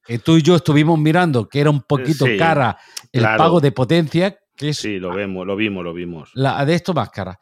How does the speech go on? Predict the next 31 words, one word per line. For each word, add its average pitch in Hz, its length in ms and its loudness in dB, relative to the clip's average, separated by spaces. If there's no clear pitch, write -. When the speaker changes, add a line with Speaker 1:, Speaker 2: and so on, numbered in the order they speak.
Speaker 1:
Y 175 100 0
entonces, 220 320 0
¿qué 214 140 -2
pasa? 147 480 -2
Que 131 120 -6
cuando 123 280 0
yo 156 140 2
he - 20 -4
solicitado 202 720 -4
con 165 200 0
ellos 127 540 -4
el 107 320 -12
cambio 147 540 -2
de 110 120 -2
irme 127 420 0
a 90 680 -8
Gana 131 360 0
Energía, 151 580 -4
eh, 143 260 2
cada 175 200 4
vez 190 100 0
que 196 100 -2
me 185 100 2
enviaba 175 460 2
el 117 100 -6
contrato 180 520 0
me 156 140 2
ponía 147 340 2
tres 131 240 -6
y 101 60 -6
medio. 85 320 -12